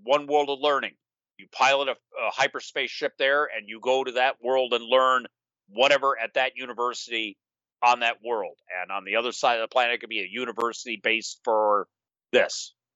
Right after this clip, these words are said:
And just if, if your societies and your, um, what's the word I'm looking for here?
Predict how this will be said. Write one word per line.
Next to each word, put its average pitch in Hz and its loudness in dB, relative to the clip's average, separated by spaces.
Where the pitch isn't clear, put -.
And 110 -4
just 113 -4
if, 135 4
if 160 4
your 131 4
societies 127 2
and 101 -2
your, 101 -2
um, 85 -4
what's 95 -14
the 98 -8
word 90 -6
I'm 85 -16
looking 82 -12
for 76 -10
here? 78 -4